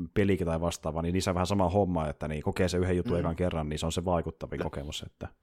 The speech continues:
Speaker 2: Kyllä, ja sit niinku niissä toisinaan käy niin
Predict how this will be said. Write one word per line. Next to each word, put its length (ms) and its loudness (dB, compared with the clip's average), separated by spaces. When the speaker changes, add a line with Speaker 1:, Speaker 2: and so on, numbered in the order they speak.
Speaker 2:
Kyllä, 180 4
ja 120 6
sit 200 -4
niinku 440 -2
niissä 400 0
toisinaan 540 2
käy 340 -2
niin 480 -6